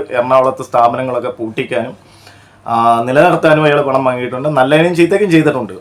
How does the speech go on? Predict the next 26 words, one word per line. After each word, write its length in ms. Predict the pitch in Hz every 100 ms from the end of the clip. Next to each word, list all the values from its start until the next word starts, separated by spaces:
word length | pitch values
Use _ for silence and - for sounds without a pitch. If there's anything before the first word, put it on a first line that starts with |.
| -
അങ്ങനെ 260 | 127 165 180 165
നിർത്തുന്ന 380 | 151 170 170
ഒരാളോട് 520 | 160 151 156 151 131 - -
ഇത് 260 | 147 160 -
അറിയാവുന്ന 720 | 127 135 156 165 160 160 - - 147
കടൽ 140 | 143
മച്ചാൻ 300 | 143 139 147
പോയി 140 | 139 139
സംസാരിച്ചപ്പോൾ 680 | 127 117 131 131 110 139
അദ്ദേഹത്തെ 360 | 120 123 127 127
വളരെ 260 | 120 120 123
മോശമാക്കിയൊക്കെ 680 | 120 120 131 127 123 117
സംസാരിച്ചിട്ടുണ്ടായിരുന്നു. 920 | 127 131 139 123 120 110 101 98 98 95 - - - _ -
Never. 180 | 151 139 - - - - -
അതൊന്നും 260 | 143 160 160
അല്ല 140 | 185
വിഷയം. 360 | 147 - 117 113 _ _ _ -
പക്ഷെ 160 | 143 185
അതേ 420 | 151 143 196 240
കാര്യം 340 | 226 175 165 170 -
ഇവിടെ 220 | 139 165
പെങ്ങളൂട്ടി 480 | 156 135 151 170 190
ചെയ്തപ്പോൾ 480 | 170 147 143 147 139
എന്തുകൊണ്ട് 600 | 135 156 202 175 147 151 _ -
കൈസും, 460 | 120 127 - 175 - _ _ _ _
ആ, 20 | 120